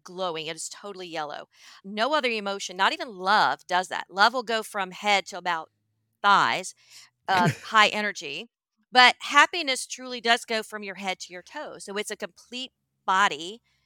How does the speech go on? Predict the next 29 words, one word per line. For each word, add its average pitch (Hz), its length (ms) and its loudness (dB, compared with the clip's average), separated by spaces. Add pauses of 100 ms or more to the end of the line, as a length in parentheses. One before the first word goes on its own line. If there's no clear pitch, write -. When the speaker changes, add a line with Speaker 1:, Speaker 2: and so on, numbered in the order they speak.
(120)
Speaker 1:
sensation. 190 680 -10 (300)
Now, 196 100 2 (100)
anger 247 440 2
will 180 240 -4
light 185 240 2
up 170 220 2
strong 185 360 -8
emotions 160 520 -14
too, 240 340 -6
but 175 120 -8
it's - 140 -12
usually 196 240 -10
just 180 220 -10
from 175 120 -18
the 156 80 -12
heart 156 360 -6 (160)
up. 175 280 6
You 170 100 -12
know, 165 80 -8
you 170 120 -20
get - 160 -16
that, 139 180 -2
Speaker 2:
Uh-huh. 90 120 -8
Speaker 1:
that 120 180 -6
rage. 170 560 -6 (400)
But 185 140 -2
Speaker 2:
Yeah. 185 140 -2
Speaker 1:
depression, 262 400 0
anxiety, 202 880 2